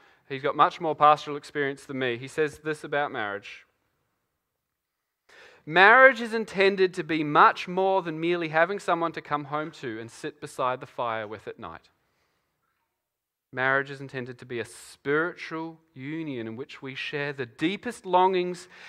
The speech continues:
and aspirations of our hearts with our spouse. It is supposed to be a context in which we share our spiritual struggles and pray with and for one another.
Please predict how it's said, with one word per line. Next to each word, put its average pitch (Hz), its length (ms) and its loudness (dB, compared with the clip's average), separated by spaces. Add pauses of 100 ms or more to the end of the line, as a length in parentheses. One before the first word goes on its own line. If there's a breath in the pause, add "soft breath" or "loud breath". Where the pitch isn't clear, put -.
(140 loud breath)
and 160 220 -10
aspirations 156 920 -2
of 139 120 -8
our 135 120 -2
hearts - 880 -4 (360)
with 131 400 -8
our 120 200 -6
spouse. - 800 -8 (580 soft breath)
It 170 100 -2
is 170 100 -2
supposed 196 460 -2
to 202 80 -10
be 175 140 -2
a 160 40 -8
context 190 600 -6
in 160 100 -4
which 170 200 -6
we 170 80 -4
share 185 340 4
our 175 100 10
spiritual 208 520 6
struggles 233 880 4 (480 soft breath)
and 202 100 4
pray 226 240 6
with 254 400 2
and 196 140 -2
for 226 360 8
one 214 140 6
another. 202 480 2